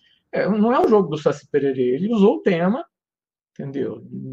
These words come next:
Se for de, de uma forma mais criativa, melhor ainda, né? Mas é, você, você tá facilitando a compreensão da-, daquele, daquele produto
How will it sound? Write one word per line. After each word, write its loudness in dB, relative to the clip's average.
Se -10
for 0
de, -4
de -6
uma -2
forma -2
mais -4
criativa, 0
melhor 4
ainda, 2
né? -10
Mas 0
é, 2
você, 0
você 2
tá 0
facilitando 0
a -2
compreensão 0
da-, -10
daquele, -8
daquele -14
produto -4